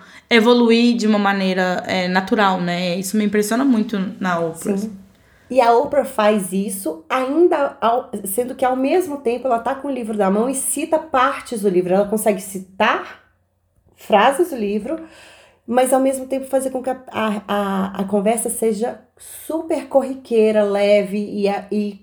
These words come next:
Speaker 2: co-, e ao mesmo tempo a gente vê uma Viola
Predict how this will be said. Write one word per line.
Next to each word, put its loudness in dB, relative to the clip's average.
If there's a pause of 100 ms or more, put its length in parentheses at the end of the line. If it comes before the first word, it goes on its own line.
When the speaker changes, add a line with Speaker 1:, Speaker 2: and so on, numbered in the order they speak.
(120)
Speaker 2:
co-, -2
e 4
ao 6
mesmo 0
tempo -4 (340)
a -2
gente -4
vê 2
uma 2
Viola 2